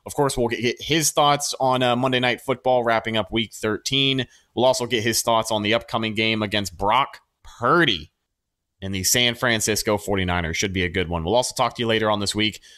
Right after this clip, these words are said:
with the game preview edition of the Cannon Fire Podcast. Follow us on social media, Facebook, Instagram, and Twitter. All of those are Cannon Fire Podcast.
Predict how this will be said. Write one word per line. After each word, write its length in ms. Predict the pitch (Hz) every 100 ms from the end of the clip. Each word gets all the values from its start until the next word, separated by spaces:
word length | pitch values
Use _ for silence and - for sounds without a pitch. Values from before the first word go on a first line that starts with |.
| -
with 140 | 98
the 120 | 110 104
game 400 | 95 120 123 107
preview 400 | 113 107 104 101
edition 480 | 98 101 - 98 - -
of 420 | 107 107 104 113 _
the 80 | 123
Cannon 540 | 123 - 80 82 87 - -
Fire 340 | 82 80 80
Podcast. 600 | - 123 117 98 82 - - - - _
Follow 300 | - 170 180
us 100 | 180
on 80 | 165
social 300 | 156 165 143
media, 280 | 151 156 147
Facebook, 440 | 147 151 147 143
Instagram, 420 | 143 - 147 139 139
and 240 | 139 131
Twitter. 400 | - 220 196 147
All 160 | 147 143
of 80 | 139
those 160 | 135
are 100 | 123
Cannon 380 | 117 147 135 117
Fire 320 | - 110 98
Podcast. 640 | 95 123 143 139 143 143